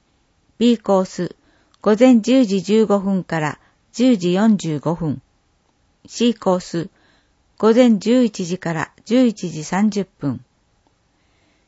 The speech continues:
定員、各六人。なお、定員を超えた場合、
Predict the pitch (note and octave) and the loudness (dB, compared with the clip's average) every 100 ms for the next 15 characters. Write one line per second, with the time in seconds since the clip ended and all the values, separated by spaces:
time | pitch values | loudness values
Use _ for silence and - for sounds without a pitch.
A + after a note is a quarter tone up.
0 | _ _ G3+ G#3 A3 F#3 D3 - _ _ | _ _ 0 0 0 -2 -6 -12 _ _
1 | _ _ _ - G#3+ - E3+ D#3+ - G3+ | _ _ _ -10 -8 -4 -4 -4 -4 -2
2 | F#3+ D#3+ - _ _ _ _ _ _ _ | 0 -2 -6 _ _ _ _ _ _ _
3 | _ _ _ _ _ _ _ _ _ _ | _ _ _ _ _ _ _ _ _ _
4 | _ _ F#3 G3+ E3+ - _ _ _ _ | _ _ -6 -4 -6 -10 _ _ _ _
5 | - A#3+ C4+ C4+ A#3+ G#3 F#3+ - G#3 G#3 | -2 2 2 4 4 4 0 -2 -2 -2
6 | G3 F#3 F3 | -2 -4 -4